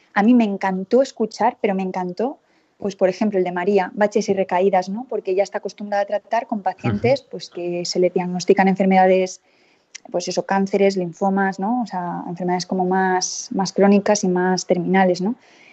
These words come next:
Speaker 1: Entonces, creo que tuvimos muchísima suerte de poder ver distintas perspectivas, eh, entre nosotros.
Speaker 2: Yo creo que es que nunca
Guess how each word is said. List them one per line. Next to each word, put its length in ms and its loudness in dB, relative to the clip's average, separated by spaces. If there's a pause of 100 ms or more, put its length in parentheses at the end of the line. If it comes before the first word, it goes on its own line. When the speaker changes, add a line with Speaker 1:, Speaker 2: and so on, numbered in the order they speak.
(140)
Speaker 1:
Entonces, 480 2
creo 140 0
que 80 -6
tuvimos 300 -2
muchísima 420 -2
suerte 260 -4
de 120 2
poder 320 0
ver 280 -2 (380)
distintas 580 0
perspectivas, 840 -2 (240)
eh, 560 -4
entre 240 -6
nosotros. 560 -6 (1900)
Speaker 2:
Yo 120 4
creo 140 6
que 60 0
es 80 0
que 100 2
nunca 480 4